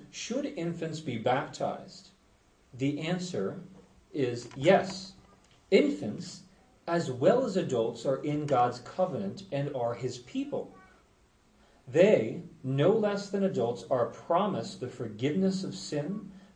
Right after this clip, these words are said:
through Christ's blood and the Holy Spirit who produces faith. Therefore, by baptism, the mark of the covenant,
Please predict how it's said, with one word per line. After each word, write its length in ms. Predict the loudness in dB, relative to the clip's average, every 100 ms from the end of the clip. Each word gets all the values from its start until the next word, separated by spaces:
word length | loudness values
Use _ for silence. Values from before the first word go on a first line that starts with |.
| _
through 180 | -4 -2
Christ's 500 | -2 -2 -2 -6 -12
blood 560 | -2 2 2 0 -8 -16 -20 -6
and 140 | -2 -2
the 80 |
Holy 340 | 0 0 0 -2
Spirit 500 | -4 -4 -2 -2 -2
who 160 | -4 -4
produces 680 | -6 -4 -4 -4 -8 -10
faith. 440 | 0 0 0 -4 -12 -20 -20 _ _ _ _ _ _ _ _ _ -20 -20 -18 2
Therefore, 600 | 4 4 2 -4 -4 -8 -16 -20 _ _ 2 6
by 480 | 6 6 2 0 -2 -10 -2
baptism, 720 | 0 0 -4 -10 -10 -10 -12 -12 -18 -20 -20 _ _ _
the 80 | -2
mark 400 | 2 4 4 2
of 100 | -4
the 60 | -6
covenant, 500 | -2 -2 0 -6